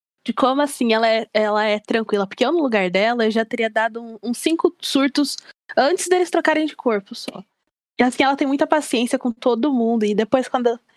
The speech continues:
ela troca de corpo, também é maravilhoso. É, e eu adoro a, a parte feminista <laughs> do filme.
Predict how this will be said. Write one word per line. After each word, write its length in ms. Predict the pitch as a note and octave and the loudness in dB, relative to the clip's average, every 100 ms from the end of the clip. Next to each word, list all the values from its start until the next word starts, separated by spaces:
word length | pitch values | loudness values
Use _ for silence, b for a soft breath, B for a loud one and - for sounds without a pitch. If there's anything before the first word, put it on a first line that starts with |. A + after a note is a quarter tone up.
| b _ - | b _ 0
ela 200 | A#3 B3 | 2 2
troca 320 | B3 B3 B3 | 0 0 0
de 100 | B3 | -2
corpo, 360 | - A#3+ A#3+ | -2 -4 -2
também 240 | - B3 A#3+ | -2 0 0
é 60 | |
maravilhoso. 840 | A#3 A#3 A#3 A#3+ D#4 G#3 G3+ G#3+ - - B - _ - | 0 2 0 0 0 2 0 -2 -6 -16 B -20 _ -2
É, 600 | G3+ G3+ G3 F#3 F#3 E3 - | 0 2 0 0 0 -2 0
e 80 | A3 | 0
eu 80 | |
adoro 640 | B3 A3+ B3 C4+ B3+ A3 G#3+ _ - _ - | 2 2 2 2 2 -2 -4 _ -20 _ -2
a, 400 | G#3 G3+ F#3+ G3+ | 0 0 0 0
a 40 | |
parte 300 | G3+ G#3 - | 0 -2 -2
feminista 600 | - A3 A3 C#4 - - | -2 0 2 2 2 -2
<laughs> 40 | |
do 100 | F4 | -2
filme. 680 | - - E4+ E4+ F#4 - F4+ | -8 -4 -4 0 -2 -2 -8